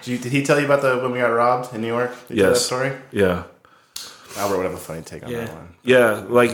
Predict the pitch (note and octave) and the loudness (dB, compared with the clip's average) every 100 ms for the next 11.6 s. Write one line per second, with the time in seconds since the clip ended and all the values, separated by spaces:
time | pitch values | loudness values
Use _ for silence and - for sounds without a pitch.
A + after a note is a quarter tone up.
0 | C3 B2+ - C#3 C3+ C3 C3 C3+ C#3 C3+ | 0 -4 0 4 6 6 4 4 4 4
1 | - - _ - D#3+ F#3 D3+ C3 D3+ C#3 | -2 -18 _ -6 -2 -2 0 2 4 2
2 | G#2 - A2+ A2+ A2+ A#2+ A#2 - - A#2+ | 2 -6 -2 2 2 2 -2 -4 -12 0
3 | A2+ A2 G2+ F#2 - G2+ G2 G2 G2 F#2 | 2 4 2 -2 2 4 2 0 0 0
4 | F2+ F2+ - - - - _ G2+ G2 F#2 | 0 -2 -2 -4 -6 -20 _ 0 2 2
5 | F2 B2+ F#2 F2 F#2 G#2 - G2+ - G#2+ | 2 0 0 -2 -2 -2 -4 -2 2 4
6 | G2 - G2+ G2 G2 G2 F#2+ F2+ G2+ G#2 | 2 0 0 0 0 0 0 0 0 -2
7 | F2 F2 F2 - - D#3 G3 E3 A2+ A#2+ | -4 -6 -8 -12 -18 -6 -2 0 0 0
8 | C3+ - C3+ B2+ B2 - C3 A#2 - A#2+ | -2 -2 -2 -2 -4 -8 -10 -8 -6 -4
9 | A#2 B2 D3+ G3 A2 G#2 G#2+ D3+ D3 C3 | 2 4 6 6 6 6 6 6 6 4
10 | - C#3 C3 B2+ A#2+ A2+ G2+ - D3 G2 | 4 2 6 4 4 4 2 4 2 2
11 | F2 F2+ F#2+ E2 F#2+ F2+ | 0 -2 -2 2 2 0